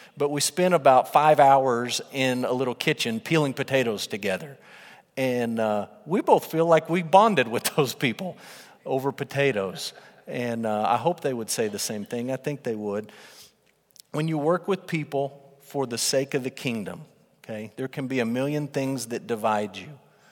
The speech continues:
And you can spend a very short amount of time with folks. But when you work shoulder to shoulder with somebody, side by side with somebody, for the sake of the gospel, it binds you together in a really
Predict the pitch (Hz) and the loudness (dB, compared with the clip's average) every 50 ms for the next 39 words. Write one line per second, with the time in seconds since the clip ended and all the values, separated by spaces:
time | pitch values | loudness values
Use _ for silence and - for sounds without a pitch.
0 | _ _ _ _ _ _ - 113 107 110 120 135 131 - 143 127 127 120 113 107 | _ _ _ _ _ _ -10 -8 -6 -6 -6 -6 -6 -6 -6 -4 -4 -4 -6 -6
1 | - - - - 139 131 123 120 107 120 127 139 143 131 - - 160 143 135 135 | -8 -8 -6 -4 -4 -4 -2 -2 -2 0 0 0 0 -2 -4 -4 -4 -2 -2 0
2 | 131 127 123 123 117 - - 131 117 117 113 104 98 - - - 107 92 90 - | 0 0 0 0 -2 -4 -6 -6 -6 -4 -6 -8 -10 -12 -10 -10 -10 -10 -10 -10
3 | - - 117 104 73 110 117 120 117 117 131 156 180 180 165 160 156 151 151 151 | -12 -8 -8 -8 -6 -6 -6 -6 -6 -6 -6 -6 -6 -6 -4 -4 -4 -4 -4 -6
4 | - - - 147 135 135 143 139 147 143 143 139 - - - - - _ _ - | -8 -6 -2 -2 0 -2 -2 -2 -6 -6 -6 -8 -12 -18 -20 -20 -20 _ _ -12
5 | 127 120 - - 127 123 120 113 107 101 101 101 - - 117 107 104 104 101 101 | -10 -8 -4 -2 -2 -2 -2 -4 -6 -6 -6 -6 -8 -8 -8 -6 -6 -6 -6 -4
6 | 95 - - 123 113 113 113 120 113 107 - - 113 104 107 104 104 101 - - | -6 -6 -4 -4 -4 -4 -4 -6 -6 -6 -6 -6 -6 -6 -6 -6 -8 -10 -10 -10
7 | 113 104 98 101 98 95 98 92 92 - - - - - - _ - - 117 113 | -10 -10 -10 -10 -10 -10 -12 -14 -16 -18 -20 -20 -20 -20 -20 _ -14 -12 -10 -8
8 | 104 - - 117 110 - 120 107 110 104 113 107 107 104 - - - 104 95 95 | -8 -6 -4 -6 -6 -6 -8 -10 -8 -6 -6 -4 -4 -6 -6 -8 -8 -8 -8 -8
9 | - 120 117 107 107 117 117 127 139 139 120 120 120 113 - 131 117 120 120 117 | -8 -10 -12 -8 -4 -4 -4 -2 -4 -6 -6 -8 -10 -10 -10 -12 -6 -4 -2 -2
10 | 113 113 110 110 110 107 104 101 101 110 120 123 123 123 120 117 113 - | -2 -4 -6 -6 -6 -6 -8 -8 -8 -8 -6 -6 -4 -4 -6 -6 -8 -12